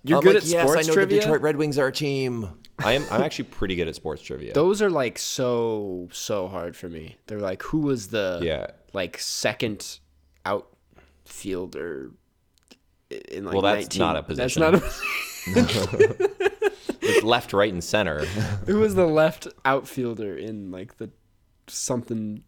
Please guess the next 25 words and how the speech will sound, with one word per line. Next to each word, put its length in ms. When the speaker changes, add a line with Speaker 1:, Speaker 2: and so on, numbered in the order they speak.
Speaker 1:
the 100
Minnesota 540
Twins 360
in 80
nineteen 360
ninety-five? 760
And 80
I'm 120
like, 240
"I 120
don't 140
know." 160
You 80
sound 220
like 160
you 60
Speaker 2:
Uh, 40
Speaker 1:
know. 160
Speaker 2:
Kirby 160
Puckett. 400
Speaker 1:
You, 80
<laughs> 1200
Kirby, 140
<laughs> 120
probably. 640